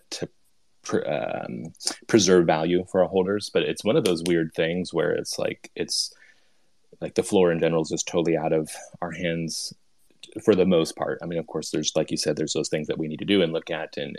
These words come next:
and carry forward. Um, and I think a, a big part of some of it is, it, it, 'cause you, you mentioned, like, another collection or this or that. When there's massive, um, satur-, oversaturation,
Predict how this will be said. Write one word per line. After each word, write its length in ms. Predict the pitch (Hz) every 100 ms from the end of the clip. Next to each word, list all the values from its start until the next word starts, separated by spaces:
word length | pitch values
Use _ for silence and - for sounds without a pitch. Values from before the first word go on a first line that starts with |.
| 80
and 100 | 78
carry 200 | - -
forward. 460 | - 76 76 76 - - - _ _ _
Um, 560 | 87 80 76 78 78 80 - - _
and 500 | - 90 82 80 76 - -
I 60 | -
think 220 | - 165
a, 60 | 87
a 140 | 95
big 300 | 82 90 85
part 320 | - 85 85
of 320 | 82 80 80 - - - _ -
some 380 | - - 185 90
of 180 | 85 85
it 240 | 82 - _ _ _ -
is, 600 | 98 85 80 80 80 - _
it, 300 | - - 104 -
it, 140 | 107
'cause 160 | - 90
you, 160 | 85 80
you 100 | 87
mentioned, 320 | 82 80 78
like, 180 | 78 80
another 260 | 78 78
collection 400 | 78 82 78 -
or 60 | 78
this 200 | 78 -
or 40 |
that. 240 | 85 80 78 - - _ _ _ -
When 120 | 107
there's 220 | 101 87
massive, 720 | 92 90 98 - 113 92 87 -
um, 540 | 95 87 82 80 80
satur-, 480 | 78 - 85 - - - - -
oversaturation, 920 | - 95 92 85 - 85 82 92 87